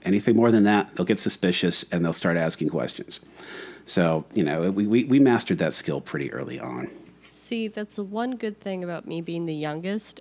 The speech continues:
Speaker 2: out of five kids is I feel like my parents give a little less of a fuck about me.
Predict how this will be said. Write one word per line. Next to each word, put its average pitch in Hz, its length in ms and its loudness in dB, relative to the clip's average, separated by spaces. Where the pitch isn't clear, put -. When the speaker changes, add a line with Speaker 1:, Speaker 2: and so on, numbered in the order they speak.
Speaker 2:
out 165 100 -6
of 160 80 -6
five 160 320 -6
kids 170 500 -6
is 175 140 -10
I 165 100 -6
feel 214 420 -6
like 196 260 -6
my 175 100 -6
parents 170 400 -8
give 175 300 -6
a 170 80 -8
little 202 720 -4
less 175 300 -4
of 170 80 -10
a 170 80 -6
fuck 147 280 -6
about 156 300 -10
me. 151 260 -10